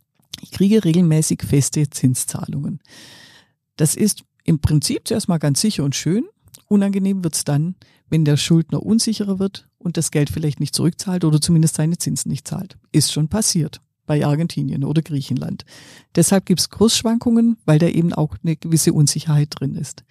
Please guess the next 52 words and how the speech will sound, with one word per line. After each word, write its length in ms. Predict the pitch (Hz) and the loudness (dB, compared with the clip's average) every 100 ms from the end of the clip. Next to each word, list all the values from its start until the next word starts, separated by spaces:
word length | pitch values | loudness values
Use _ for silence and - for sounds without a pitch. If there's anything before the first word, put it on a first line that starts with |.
| - - - _ _ _ _ | -20 -20 -20 _ _ _ _
Bei 100 | 143 | 2
einer 180 | 135 139 | 2 2
Aktie 480 | - 143 - - 254 | -2 -4 -4 -4 -4
ist 180 | 277 - | -2 -2
es 140 | 208 | 0
was 120 | 196 - | 0 0
ganz 220 | 175 156 | -2 0
anderes. 480 | 147 143 139 - - | 0 -2 -2 -6 -4
Da 360 | 143 160 233 - _ _ | -2 -2 -4 -10 _ _
habe 200 | 160 190 | -2 -2
ich 140 | - | 0
eine 120 | 196 - _ _ | -2 -2 _ _
eigene 400 | 143 156 185 190 | 0 2 2 0
Beteiligung 640 | 175 - 147 151 180 190 | -2 -2 0 0 0 -2
an 160 | - 160 | 2 2
dem 120 | 170 | 2
Unternehmen. 460 | 170 165 143 131 135 - | 0 -2 -2 -2 -6 -4
Also 180 | - 175 | 0 0
ich 100 | 190 | 0
leihe 260 | 220 208 226 | 0 2 2
nicht 180 | 196 - | 0 -4
nur 80 | |
Geld 340 | 151 151 151 - | -4 -6 -8 -10
aus, 360 | 156 - - - | -10 -12 -14 -8
sondern 380 | - 185 190 - | 0 2 2 -2
ich 220 | 180 - | -8 0
werde 320 | 147 139 185 | 0 2 0
Unternehmerin, 720 | - 190 233 151 135 135 139 | -2 -2 0 2 2 2 2
Mitunternehmerin. 840 | 143 156 151 139 139 139 143 160 156 - - - - _ | 2 0 -4 -2 -2 -2 -4 -6 -8 -10 -20 -20 -20 _
Gleiches 300 | - 190 247 | -2 0 0
Spielchen, 340 | - 226 226 226 | -2 -2 0 0
also 220 | 202 - | -2 -2
ich 100 | 165 | 0
leihe 220 | 160 156 | 2 2
der 160 | 151 147 | 0 -2
B 240 | - 151 | 0 2
A 20 | |
S 160 | 143 - | 2 0
F 220 | 156 147 | -4 0
nicht 220 | 143 - | -2 -2
aus, 260 | - 175 - | -4 -2 2
sondern 260 | 202 185 - | 4 4 2
ich 220 | - - | -4 0
werde 260 | 151 151 | 2 0
B 180 | 151 147 | -2 0
A 60 | 147 | 0
S 140 | 143 | 0
F 220 | - 147 - | 0 -2 0
Anteilseignerin, 1000 | 143 147 180 196 - 202 220 214 233 233 | -2 0 -4 -6 -6 -4 -4 -2 -4 -4
kaufe 320 | - 165 - | -2 -2 0
eine 160 | 208 - | -2 -4
Aktie 360 | 156 - 208 | -8 -4 -4